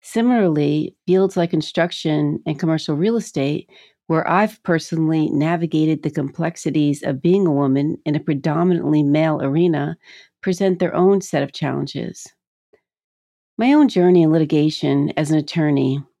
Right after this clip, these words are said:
and my subsequent venture into the commercial real estate world, particularly in commercial title insurance, have highlighted the sheer resilience and unwavering tenacity needed to make one's mark.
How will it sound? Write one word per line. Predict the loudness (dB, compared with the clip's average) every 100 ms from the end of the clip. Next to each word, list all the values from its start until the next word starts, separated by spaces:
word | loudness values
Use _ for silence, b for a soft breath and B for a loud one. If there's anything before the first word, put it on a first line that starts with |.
| _ _
and | 2 2 2
my | 0
subsequent | 0 -4 -6 -4 -2 0
venture | -2 -2 -4 -2
into | -2 -4
the | -4 -2
commercial | 0 0 -2 -2
real | 0
estate | -2 -4 -6 -4
world, | -2 -2 -6 -12 b b b b _
particularly | -10 -10 -4 -6 -2 0 2 2 0 0
in | -2 -2
commercial | 0 0 0 -4
title | -8 -2 0 2
insurance, | 0 -2 -2 -2 -4 -8 _ _ _ _ _
have | -2 -2
highlighted | 0 0 2 2 2 0 -2
the | -6
sheer | -4 -2 0
resilience | -2 -2 0 0 0 -2 -6 _
and | -2 0
unwavering | 2 0 0 2 2 0 0 -2
tenacity | -2 -2 -2 -4 -4 0
needed | 0 0 -2 -4
to | -2
make | -2 -2
one's | -4 -2 -2
mark. | -2 -4 -10 -20